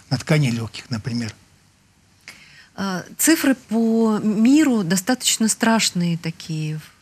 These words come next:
Speaker 2: в, в, в миллионах человек. А, а какова ситуация с туберкулёзом в Самарской области? Что у нас?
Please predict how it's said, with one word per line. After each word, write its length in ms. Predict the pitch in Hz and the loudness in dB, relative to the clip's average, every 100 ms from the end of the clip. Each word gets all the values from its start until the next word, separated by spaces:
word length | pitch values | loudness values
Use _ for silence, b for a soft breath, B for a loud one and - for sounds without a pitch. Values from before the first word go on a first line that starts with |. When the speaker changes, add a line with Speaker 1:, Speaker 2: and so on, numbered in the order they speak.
| _ _ _ _ _ _ | _ _ _ _ _ _
Speaker 2:
в, 60 | 156 165 | -12 -10
в, 160 | 170 | -8
в 20 | 185 | -4
миллионах 580 | 185 180 180 170 170 | -2 0 0 -2 -2
человек. 600 | - - 170 175 254 - B B B B _ | -4 -6 -4 -4 -6 -10 B B B B _
А, 160 | - - - - | -16 -16 -20 -14
а 100 | 170 | -12
какова 400 | 170 180 214 262 | -10 -4 0 0
ситуация 580 | 285 180 196 208 - 175 | -2 -6 -4 -6 -4 -8
с 40 | 165 | -8
туберкулёзом 720 | 160 170 - 175 175 170 165 | -10 -10 -8 -6 -4 -4 -4
в 40 | |
Самарской 520 | - 175 165 - - | -4 -6 -6 -8 -8
области? 420 | 190 226 196 - - | -6 -4 -6 -6 -14
Что 200 | - 185 | -20 -20
у 160 | 175 | -10
нас? 300 | 160 147 - | -10 -10 -18